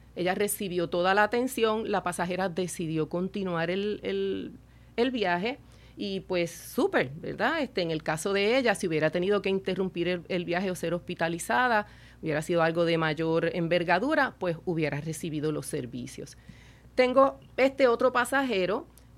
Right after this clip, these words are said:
que subiendo las escaleras eléctricas de un hotel, ve que otra dama se va a caer y trató de ayudarla. Y terminó él en el hospital y ese caballero estuvo más de dos semanas hospitalizado porque se cayó por esas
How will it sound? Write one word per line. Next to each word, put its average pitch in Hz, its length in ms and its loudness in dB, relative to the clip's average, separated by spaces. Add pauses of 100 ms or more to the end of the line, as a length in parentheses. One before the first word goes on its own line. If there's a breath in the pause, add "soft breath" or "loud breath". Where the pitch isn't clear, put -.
que 208 300 2
subiendo 220 920 0 (120)
las 208 340 -2
escaleras 190 760 -6
eléctricas 185 760 -4
de 170 80 -4
un 165 120 -2
hotel, 151 460 -6
ve 185 420 0
que 220 120 -2
otra 170 440 0
dama 208 300 -4
se 185 160 -6
va 160 120 -2
a 156 60 -8
caer 165 400 -4
y 190 100 -6
trató 170 320 -2
de 147 100 0
ayudarla. 139 720 -6 (500 soft breath)
Y 196 120 -6
terminó 160 540 -2
él 147 120 -2
en 156 120 -2
el 170 100 -2
hospital 165 560 -6
y 170 100 -6
ese 151 160 -6
caballero 147 400 -6
estuvo 160 280 -4
más 147 280 -6
de 180 100 -4
dos 151 180 -4
semanas 156 340 -4
hospitalizado 165 800 -6 (320 loud breath)
porque 170 260 0
se 156 180 -4
cayó 151 380 -2
por 185 160 -2
esas 147 320 -8